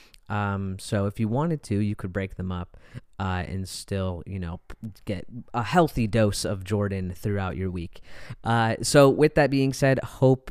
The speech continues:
that this doesn't, uh, you know, make you cry too hard. Still gonna get plenty of thoughtful insight and value. And with the, you know, almost basically, like, doubled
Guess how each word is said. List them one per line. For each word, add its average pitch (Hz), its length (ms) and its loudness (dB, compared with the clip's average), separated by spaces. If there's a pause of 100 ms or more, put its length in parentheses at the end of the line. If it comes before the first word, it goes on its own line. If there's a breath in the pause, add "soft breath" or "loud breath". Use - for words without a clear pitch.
that 117 400 0
this 113 440 -2 (160)
doesn't, 113 640 -2 (120)
uh, 104 380 -6
you 117 100 -6
know, 104 140 -4
make 107 240 -6
you 101 60 -6
cry 101 260 -6
too 127 240 0
hard. 117 400 2 (320 loud breath)
Still - 320 4
gonna 127 160 0
get 117 220 -4
plenty 131 420 -2
of 110 140 -4
thoughtful 107 400 -2
insight 110 280 -2
and 104 100 -2
value. 107 440 2
And 117 300 -2
with 156 360 0
the, 123 520 0 (180)
you 117 140 2
know, 110 260 2 (800)
almost 110 340 0
basically, 104 440 -2
like, 98 160 -4 (120)
doubled 107 680 2